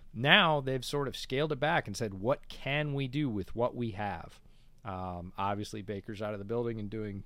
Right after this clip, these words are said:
miracle work in, in L A. This works for them.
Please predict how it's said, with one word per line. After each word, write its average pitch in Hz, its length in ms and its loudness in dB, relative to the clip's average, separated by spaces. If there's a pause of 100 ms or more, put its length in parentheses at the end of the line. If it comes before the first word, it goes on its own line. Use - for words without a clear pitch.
(160)
miracle 113 360 -2
work 107 300 0
in, 92 260 -8
in 101 140 -4
L 101 220 2
A. 147 240 6 (1000)
This 135 480 2
works 135 380 2
for 117 200 0
them. 160 440 0